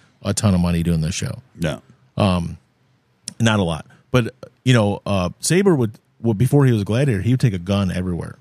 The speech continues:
Speaker 1: Like, he's like, "I would go to church and I would have a gun." I was, I was, I was a blood.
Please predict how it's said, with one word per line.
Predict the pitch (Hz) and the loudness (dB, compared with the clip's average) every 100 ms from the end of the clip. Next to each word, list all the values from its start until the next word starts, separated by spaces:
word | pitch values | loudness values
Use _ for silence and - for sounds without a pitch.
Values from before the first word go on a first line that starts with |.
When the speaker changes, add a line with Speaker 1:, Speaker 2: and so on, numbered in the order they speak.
| - | -8
Speaker 1:
Like, | 95 | -2
he's | 117 104 | 0 0
like, | 95 - | -2 -2
"I | 110 | -2
would | 117 | 0
go | 107 | 0
to | 95 | -2
church | 87 - 107 - | -4 -2 -2 -2
and | 92 | -4
I | 85 | -4
would | 87 | -6
have | 82 | -8
a | |
gun." | 80 80 - _ - - _ _ | -8 -10 -12 _ -16 -16 _ _
I | 104 | 0
was, | 110 104 95 _ _ _ | 2 2 -2 _ _ _
I | 123 | 0
was, | 135 113 - - - - 127 | 0 -2 -10 -12 -12 -6 0
I | |
was | 135 139 | 2 2
a | 120 | 2
blood. | 120 135 123 104 | 2 2 2 -2